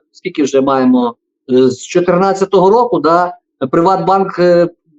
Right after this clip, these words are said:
повернувся в державу в якому там, в шістнадцятому? Ну, фактично, да, тобто за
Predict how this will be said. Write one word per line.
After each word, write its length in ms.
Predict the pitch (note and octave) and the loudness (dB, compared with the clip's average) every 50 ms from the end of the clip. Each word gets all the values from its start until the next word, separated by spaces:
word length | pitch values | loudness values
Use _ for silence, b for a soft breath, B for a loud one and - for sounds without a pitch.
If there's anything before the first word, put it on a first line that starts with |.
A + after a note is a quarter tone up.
| _ _ | _ _
повернувся 560 | - E3+ E3+ F3 F3 F3 F#3+ F#3+ F3 - G3 | 0 2 2 2 2 2 2 0 0 0 -2
в 60 | F3 | 0
державу 420 | E3 F3 E3+ D#3 E3 F#3 F#3 F3+ F3+ | 0 0 0 2 2 2 2 2 2
в 60 | E3+ | 2
якому 300 | F3 F3 F#3 F3+ D#3+ D3 | 2 2 2 0 0 0
там, 140 | - C#3 B2+ | 0 -2 -4
в 40 | B2 | -4
шістнадцятому? 840 | - E3+ E3+ - A#3+ C4 C#4 B3+ A3 F#3+ - - A#3 G#3+ G#3 G3+ - _ _ _ _ _ _ _ _ _ _ _ | -4 -6 -4 -2 -2 0 0 0 -2 -4 -4 -4 -6 -6 -6 -10 -14 _ _ _ _ _ _ _ _ _ _ _
Ну, 140 | - D4 D#4 | 0 0 2
фактично, 480 | B3+ C4 B3 - A#3+ A3 F#3+ - D#3 C#3 | 0 0 -2 0 -2 -2 -2 -2 -4 -2
да, 160 | C3+ G3+ A#3+ | 0 0 0
тобто 360 | A#3+ A#3+ A3 G3+ - G3+ F#3+ | 0 -2 -4 -2 0 0 -2
за 480 | D3+ - G3 G#3 G#3 G#3+ G#3 G3+ - | 0 0 0 2 2 2 2 0 -2